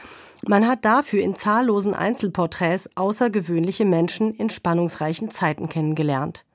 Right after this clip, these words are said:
Sie wollten alle das Gleiche: Wohlergehen, Toleranz, Vielfalt. Das eingangs zitierte Manifest der International Humanists von neunzehnhundertzweiundfünfzig wurde im vergangenen Jahr einer Revision unterzogen.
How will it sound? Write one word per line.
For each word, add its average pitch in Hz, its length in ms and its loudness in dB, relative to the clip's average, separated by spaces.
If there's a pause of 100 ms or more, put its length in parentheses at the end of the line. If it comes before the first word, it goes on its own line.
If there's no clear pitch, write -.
(560)
Sie 226 160 2
wollten 247 240 4
alle 247 240 4
das 262 240 -2
Gleiche: 165 540 0 (340)
Wohlergehen, 196 840 2
Toleranz, 180 800 0
Vielfalt. 175 720 -2 (500)
Das 196 180 -2
eingangs 294 600 0
zitierte 247 460 0
Manifest 185 720 0
der 185 220 2
International 202 680 2
Humanists 202 720 2
von 175 360 0
neunzehnhundertzweiundfünfzig 185 1500 0 (320)
wurde 262 300 4
im 185 120 0
vergangenen 208 640 2
Jahr 175 280 2
einer 180 300 0
Revision 170 580 2
unterzogen. 160 800 -4